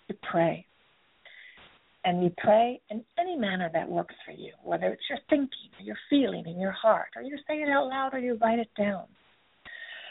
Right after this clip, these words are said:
But with the children, there is, as soon as I say the word,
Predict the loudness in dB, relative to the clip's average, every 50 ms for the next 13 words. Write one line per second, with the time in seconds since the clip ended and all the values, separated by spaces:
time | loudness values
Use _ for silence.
0 | 0 _ 2 4 6 6 4 4 4 0 -6 -8 0 0 0 0 0 -2 -4 -4
1 | -4 -8 -10 -12 -14 -18 -20 -4 2 4 4 4 4 2 2 2 2 2 0 -4
2 | -12 -20 -20 _ _ _ _ -14 -14 -14 -4 -2 -2 0 0 -2 0 2 2 2
3 | 2 2 2 2 4 4 4 4 4 6 6 6 4 2 -4